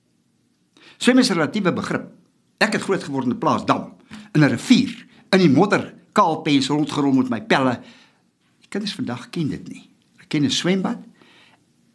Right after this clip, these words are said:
In party ken dit glad nie. Daar's agtergeblewe persoontjies wat groot geword het wat nie hierdie fasiliteite het nie. Met ander woorde, Estie,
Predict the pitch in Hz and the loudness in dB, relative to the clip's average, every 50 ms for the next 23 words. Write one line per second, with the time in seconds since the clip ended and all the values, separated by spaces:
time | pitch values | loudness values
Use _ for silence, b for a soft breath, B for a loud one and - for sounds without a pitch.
0 | _ _ _ _ _ _ - 135 131 127 120 - 143 123 120 123 131 120 107 104 | _ _ _ _ _ _ -4 -2 -2 -2 -2 -2 -2 -2 0 0 -2 -2 -2 -4
1 | - - - - - - 123 101 - - - - - - - 90 - - - _ | -8 -10 -10 -8 -6 -2 -2 -2 -4 -6 -12 -18 -18 -18 -16 -14 -14 -14 -14 _
2 | _ _ - 208 208 - 233 214 - - 190 196 196 202 202 196 196 196 b b | _ _ -6 -6 -4 -6 -8 -8 -8 -6 -4 -2 -2 -2 -2 -4 -6 -8 b b
3 | b b b b b b - 180 - - 180 170 165 - 175 - - 170 - - | b b b b b b -6 -4 -2 2 2 2 2 0 -4 -6 -6 -6 -6 -6
4 | 160 151 - - 143 131 135 135 139 117 104 117 113 - - - 151 151 117 107 | -6 -6 -6 -8 -6 -6 -4 -4 -4 -4 -4 -4 -6 -2 0 2 2 2 2 0
5 | 135 127 - 120 113 - 120 104 104 - 104 98 98 - 87 85 87 87 - - | -4 -6 -6 -6 -8 -6 -6 -8 -6 -6 -8 -8 -8 -8 -10 -8 -10 -10 -12 -18
6 | - _ B B B B B B B B 113 151 180 185 180 180 - 262 233 240 | -20 _ B B B B B B B B 4 4 4 4 0 -4 0 2 4 6
7 | 262 247 208 165 135 123 120 - - 87 87 - - - 87 - | 6 6 4 4 0 0 0 -2 -4 -6 -8 -8 -8 -10 -12 -16